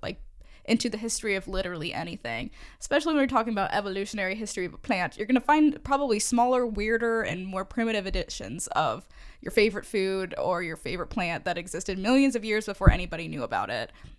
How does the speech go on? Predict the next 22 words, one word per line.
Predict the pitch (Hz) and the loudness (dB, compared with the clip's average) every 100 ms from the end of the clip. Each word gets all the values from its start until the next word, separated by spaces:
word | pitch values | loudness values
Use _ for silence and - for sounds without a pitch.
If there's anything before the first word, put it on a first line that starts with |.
| - - - - - | -20 -20 -20 -10 4
And | 220 | 4
it | - | 4
turns | 349 381 | 0 2
out | 311 247 | 4 4
that | 220 - | 2 0
peppers, | 269 269 247 - | 0 2 2 0
too, | - 226 196 | 0 2 4
had | 214 190 | 4 4
a | 185 | 2
several | - 285 285 330 | 4 4 6 6
million | 269 254 240 | 6 4 2
year | 226 208 | 0 -2
old | 196 185 | -2 0
relative | 180 180 196 | -2 -2 -2
that | 196 | -2
nobody | 190 208 208 214 208 | 0 0 0 -2 -2
knew | 208 | -2
about | 202 185 160 - | 2 4 4 2
until | 196 220 180 | -2 -4 -4
very, | 175 180 180 | -4 -4 -4
very | 170 160 156 | -6 -8 -8
recently. | - - - - - | -10 -12 -10 -10 -12